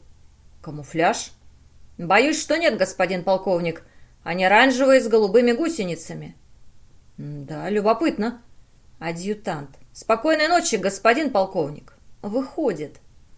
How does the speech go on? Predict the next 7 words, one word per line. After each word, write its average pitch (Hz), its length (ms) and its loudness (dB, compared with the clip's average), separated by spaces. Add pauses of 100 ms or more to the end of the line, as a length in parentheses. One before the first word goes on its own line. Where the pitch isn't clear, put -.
(500)
На 226 280 -2
следующий 240 760 0
день 214 300 0
в - 80 -14
четыре 233 480 -2
часа 226 400 -4
пополудни. 190 840 -2